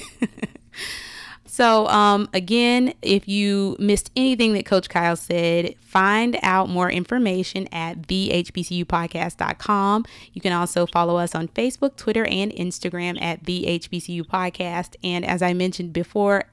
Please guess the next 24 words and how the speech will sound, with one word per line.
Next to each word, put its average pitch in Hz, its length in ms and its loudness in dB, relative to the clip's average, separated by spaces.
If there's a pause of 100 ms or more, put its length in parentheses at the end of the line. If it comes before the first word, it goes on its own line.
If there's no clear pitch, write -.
everything 226 720 -2
you 180 100 -2
need 175 160 -4
to 180 100 -6
know 170 300 -6 (360)
about 170 380 -2
Coach 165 400 -2 (280)
Kyle 240 540 0
and 180 440 -4 (200)
It's 180 200 -6
Bigger 170 260 0
Than 165 140 0
the 165 80 -2
Ball 185 500 2 (240)
will 196 300 2
be 180 300 -2
in 170 220 -4
our 160 160 -2
show 156 320 -4
notes. - 540 -10 (100)
So, 165 500 -6
again, 175 340 -4
Coach 170 200 -4
Kyle, 165 360 -4